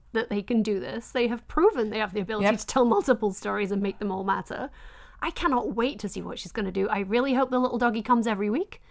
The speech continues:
Speaker 2: Yes.
Speaker 1: Um, I'm a big fan of his work.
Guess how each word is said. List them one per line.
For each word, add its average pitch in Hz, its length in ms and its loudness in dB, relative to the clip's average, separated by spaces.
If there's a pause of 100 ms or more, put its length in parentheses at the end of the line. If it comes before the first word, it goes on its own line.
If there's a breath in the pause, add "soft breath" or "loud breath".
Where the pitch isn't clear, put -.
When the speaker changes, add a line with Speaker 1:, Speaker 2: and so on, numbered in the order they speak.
(420 soft breath)
Speaker 2:
Yes. 214 100 6
Speaker 1:
Um, 196 640 4
I'm 220 100 6
a 202 60 6
big 208 160 2
fan 208 240 4
of 196 80 0
his 180 180 -2
work. 202 400 -2